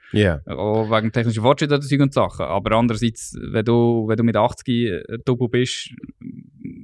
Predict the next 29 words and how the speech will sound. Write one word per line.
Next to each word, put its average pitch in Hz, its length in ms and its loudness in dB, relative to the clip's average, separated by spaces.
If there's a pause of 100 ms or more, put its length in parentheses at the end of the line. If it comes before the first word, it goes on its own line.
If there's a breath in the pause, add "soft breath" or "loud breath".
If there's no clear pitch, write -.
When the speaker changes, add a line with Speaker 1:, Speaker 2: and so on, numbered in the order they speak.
(300)
Speaker 2:
bist 120 140 -4
du - 20 0
mit 120 100 4
achtzig 117 360 2
ein - 80 -16
Double. 123 320 2
Und 104 260 -2 (100)
wegen 107 220 -2
dem 107 840 -2
solltest 110 180 -2
du 120 40 -2
jetzt 113 80 -4
so 120 80 0
meinen 117 160 4
Respekt 117 400 -2
haben, 107 180 0
weil 104 120 0
du 104 100 2
älter 123 240 0
bist. 92 220 -6
Es - 80 -20
geht 95 180 -4
irgendwie 101 240 -2
nicht 107 200 -2
auf. 101 180 -4 (600)
Speaker 1:
Nein, 127 360 6
und, 101 160 -2
aber, 104 320 0
aber 107 300 2